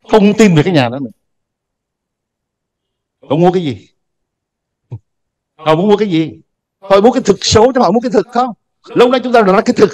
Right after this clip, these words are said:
thôi, vẫn là cái, là cái số. Bây giờ phải là cái thực số mới đáp ứng được nhu cầu thị trường, đúng không? Và cái đó không phải vì khách hàng yêu cầu,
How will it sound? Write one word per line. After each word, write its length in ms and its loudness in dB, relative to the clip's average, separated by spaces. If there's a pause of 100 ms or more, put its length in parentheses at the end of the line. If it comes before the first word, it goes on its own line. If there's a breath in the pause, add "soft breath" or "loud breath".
thôi, 120 6
vẫn 160 0
là 140 0
cái, 100 -6 (140)
là 80 -6
cái 100 -10
số. 320 -6 (720)
Bây 120 4
giờ 80 6
phải 80 6
là 140 2
cái 120 -4
thực 120 0 (100)
số 240 2
mới 80 -2
đáp 180 -2
ứng 100 -8
được 100 -10
nhu 140 -8
cầu 180 -6
thị 120 -8
trường, 180 -4
đúng 100 -6
không? 200 -6 (420 soft breath)
Và 320 2
cái 200 0
đó 180 4
không 100 2
phải 160 0
vì 100 0
khách 160 -4
hàng 120 0
yêu 100 4
cầu, 260 0